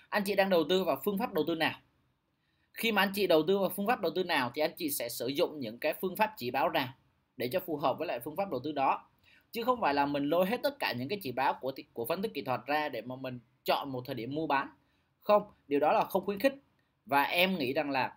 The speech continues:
cái quan trọng nhất của anh chị đó là anh chị xác định mình đang đầu tư vào giai đoạn nào của một doanh nghiệp.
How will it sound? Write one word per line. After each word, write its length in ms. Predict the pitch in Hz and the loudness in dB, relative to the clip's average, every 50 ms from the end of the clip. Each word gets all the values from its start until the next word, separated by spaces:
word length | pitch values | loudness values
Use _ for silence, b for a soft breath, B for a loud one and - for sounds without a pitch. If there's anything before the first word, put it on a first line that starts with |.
| _ _ _ | _ _ _
cái 120 | - 196 | -2 2
quan 140 | 208 220 208 190 | 4 4 4 4
trọng 160 | 180 131 160 | 2 2 2
nhất 120 | 220 254 - | -2 -2 0
của 60 | 175 | 0
anh 120 | 156 165 151 | 0 0 0
chị 120 | - 160 | -2 -2
đó 120 | 131 156 170 | 0 0 0
là 80 | 165 | 0
anh 100 | - 160 147 | -2 -4 -4
chị 140 | - 165 139 | -6 -6 -2
xác 160 | - 226 233 | -2 -2 -2
định 260 | 226 160 - 147 147 | -2 -4 -4 -4 -4
mình 160 | 147 143 139 139 | -2 -2 0 0
đang 180 | 156 165 170 | 0 0 0
đầu 140 | 151 131 127 127 | -2 -2 -2 -2
tư 140 | 165 170 165 | -2 -2 -2
vào 120 | 143 139 | -2 -2
giai 180 | 127 131 180 170 | 0 0 0 0
đoạn 200 | 160 143 - 131 | 0 -2 -4 -2
nào 200 | 139 135 123 110 - | -2 -2 -2 -2 -4
của 60 | 117 | -6
một 160 | 127 135 123 - | -6 -6 -6 -8
doanh 120 | 143 147 | -8 -6
nghiệp. 160 | 156 139 120 | -4 -4 -4